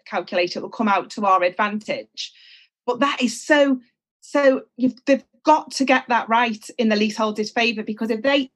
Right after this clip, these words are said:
input that calculator incorrectly, then leaseholders will never be able to afford to escape the leasehold system.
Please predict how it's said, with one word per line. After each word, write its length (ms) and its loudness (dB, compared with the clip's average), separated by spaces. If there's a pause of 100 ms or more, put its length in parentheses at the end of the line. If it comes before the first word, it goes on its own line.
input 540 0
that 180 -2
calculator 760 -2
incorrectly, 1120 -2 (640)
then 400 2 (300)
leaseholders 920 2
will 140 0
never 280 2
be 140 0
able 260 2
to 140 -6
afford 640 2
to 140 -6
escape 560 -2
the 80 -6
leasehold 420 -2
system. 500 -8